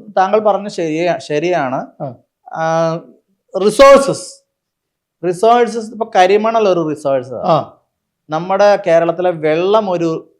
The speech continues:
Speaker 2: ആ.
Speaker 1: ഉം, സോ-, റിസോഴ്സ് ആണ്.
Speaker 2: ആ.
Speaker 1: അപ്പം ഇത് കോമൺ ഗുഡിന് വേണ്ടി എങ്ങനെ
Speaker 2: കാര്യം,
Speaker 1: ചെലവ്
Speaker 2: ഏ, ഇന്നാളൊരു സ്റ്റാറ്റിസ്റ്റിക്സിൽ വായിച്ചത്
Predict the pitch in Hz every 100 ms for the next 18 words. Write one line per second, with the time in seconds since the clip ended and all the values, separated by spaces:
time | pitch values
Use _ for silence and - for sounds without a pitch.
0 | - 170 156 127 131 135 131 135 131 -
1 | 147 143 135 120 107 180 156 110 - -
2 | - _ _ - 156 175 202 202 196 -
3 | 196 202 208 285 262 - 175 220 320 330
4 | 277 202 202 214 202 190 180 170 160 151
5 | 147 123 _ _ _ _ _ - 208 254
6 | 262 170 170 180 175 175 185 240 254 254
7 | 254 254 220 202 196 190 - 185 190 233
8 | - 254 247 208 226 226 214 160 156 _